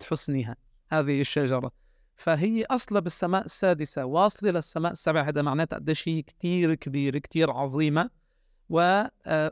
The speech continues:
هناك رأى، نرجع للي بلشنا فيه، هناك رأى سيدنا محمد صلى الله عليه وسلم، آه، آه، س-، رئيس الملائكة سيدنا جبريل عليه السلام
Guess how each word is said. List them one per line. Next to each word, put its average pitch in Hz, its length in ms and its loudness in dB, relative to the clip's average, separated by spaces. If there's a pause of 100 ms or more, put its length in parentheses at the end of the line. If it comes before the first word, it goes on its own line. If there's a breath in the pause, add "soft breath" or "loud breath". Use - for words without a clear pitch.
هناك 196 400 0 (760)
رأى، 180 580 2 (320)
نرجع 147 260 0
للي 139 300 0
بلشنا 135 420 -2
فيه، 131 240 -8 (580)
هناك 175 500 -2 (120)
رأى 156 520 0 (320)
سيدنا 147 600 0
محمد 147 560 -2
صلى 139 300 -4
الله 139 200 0
عليه 131 200 -2
وسلم، 143 540 -4 (500)
آه، 127 800 -6
آه، - 20 -8
س-، - 260 -10
رئيس 180 460 0
الملائكة 139 800 -2
سيدنا 135 680 -2
جبريل 131 540 -2 (540)
عليه 131 420 0
السلام 160 640 -2